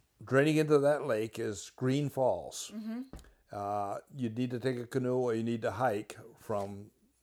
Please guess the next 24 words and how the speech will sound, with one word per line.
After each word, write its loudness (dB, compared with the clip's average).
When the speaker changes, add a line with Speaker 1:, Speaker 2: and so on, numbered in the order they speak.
Speaker 1:
the -12
shore 4
of 0
the -4
lake -4
along -2
the -6
shoreline, 2
or -4
canoe 0
you -2
can -8
paddle 2
up, -4
and -4
you -2
unload 4
up -2
there 2
at -2
the, -2
at -8
the -12
cove. 2